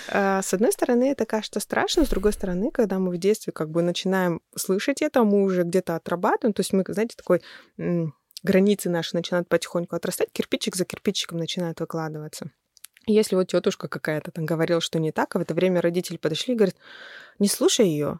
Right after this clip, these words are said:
ну, она там своеобразная женщина, ты ей просто говоришь, что со мной так общаться нельзя».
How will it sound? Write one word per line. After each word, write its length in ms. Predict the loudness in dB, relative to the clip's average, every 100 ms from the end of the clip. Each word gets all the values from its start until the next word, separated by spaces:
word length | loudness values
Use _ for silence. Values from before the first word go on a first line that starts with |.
| _ 0
ну, 160 | 2
она 160 | 2 0
там 240 | -4 -8
своеобразная 640 | 2 4 4 4 2 -2 0
женщина, 500 | 2 4 4 0 2
ты 120 | 2
ей 80 | 4
просто 260 | 0 0
говоришь, 280 | 2 2 0
что 120 | -4
со 80 | -4
мной 140 | -2 0
так 160 | -2
общаться 380 | -2 0 0 0
нельзя». 280 | -2 -4